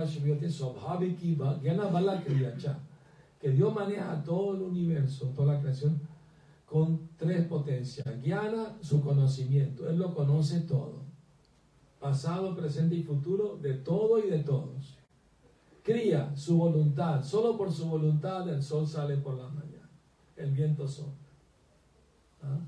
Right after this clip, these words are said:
Su voluntad. Y Bala, su fuerza. ¿Ah? ¿Mm? Claro que Einstein dijo que, eh, la teoría de la gravedad, ¿no? Pero esa, esa energía de gravedad que es, es una energía de Dios,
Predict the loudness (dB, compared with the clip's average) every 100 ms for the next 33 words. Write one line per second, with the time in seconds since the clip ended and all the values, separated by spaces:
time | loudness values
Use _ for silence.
0 | -12 -20 _ _ _ _ _ _ _ _
1 | -10 -2 0 2 2 2 -2 -10 -12 -4
2 | -2 -2 -4 -10 -20 _ _ 0 2 2
3 | 0 -2 -6 -4 -2 -2 -2 -4 -14 -20
4 | -20 -20 -18 -20 _ _ _ _ _ _
5 | -14 -12 -12 -16 -20 -20 _ _ _ _
6 | _ -20 -20 _ _ -10 -6 -6 -8 -16
7 | -20 -20 -20 -20 -20 _ _ _ -2 0
8 | 0 -4 -6 -4 -2 -2 -2 0 0 0
9 | 0 -2 -4 -10 -14 -20 -20 _ -6 -6
10 | -4 -8 -6 -6 -4 -4 -4 -2 0 0
11 | -2 -4 -8 -6 -4 -2 -2 -2 -4 -6
12 | -14 _ _ _ _ _ -4 0 0 0
13 | -4 -4 -4 -2 0 2 0 0 0 0
14 | -4 -6 -4 -4 -4 -2 -2 -2 -4 -6
15 | -6 -8 -8 -6 -2 0 0